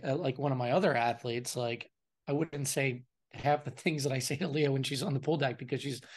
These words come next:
she's my fiance. You know, I would probably, um, be probably a little bit more positive. And, and so I'm, I'm trying to figure that out right now and, and, and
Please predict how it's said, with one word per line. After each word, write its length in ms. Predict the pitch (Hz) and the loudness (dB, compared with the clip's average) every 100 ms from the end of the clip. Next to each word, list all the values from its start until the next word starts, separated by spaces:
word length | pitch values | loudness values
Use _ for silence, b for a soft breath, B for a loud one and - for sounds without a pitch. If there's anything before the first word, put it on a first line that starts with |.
| B B | B B
she's 120 | 147 | 0
my 120 | 147 | 0
fiance. 520 | 143 147 156 143 110 | 2 2 2 0 -6
You 140 | 127 127 | -4 0
know, 80 | |
I 80 | 127 | 2
would 140 | 131 127 | 2 2
probably, 420 | 139 123 120 113 B B B B _ _ _ _ - | 0 2 -2 -4 B B B B _ _ _ _ 4
um, 320 | 143 135 135 | 6 6 6
be 160 | 160 | 4
probably 300 | 156 - 139 | 4 4 4
a 40 | 135 | 4
little 120 | 131 | 2
bit 120 | 135 | 0
more 120 | 135 | -2
positive. 420 | 123 123 120 120 110 | 0 2 2 0 -4
And, 180 | 113 135 | -6 -6
and 120 | 123 | -4
so 180 | 123 127 | 0 2
I'm, 240 | 139 185 - | 4 4 4
I'm 180 | 196 | 4
trying 420 | 196 - 196 175 143 | 4 4 8 8 6
to 60 | |
figure 240 | 131 143 143 | 0 4 6
that 180 | 135 | 6
out 220 | 135 131 131 | 4 2 0
right 220 | 120 120 | -4 -2
now 280 | 120 113 117 | -4 -4 -4
and, 140 | 120 | -4
and, 360 | 139 131 127 - | 0 0 0 0
and 280 | 127 127 | 0 0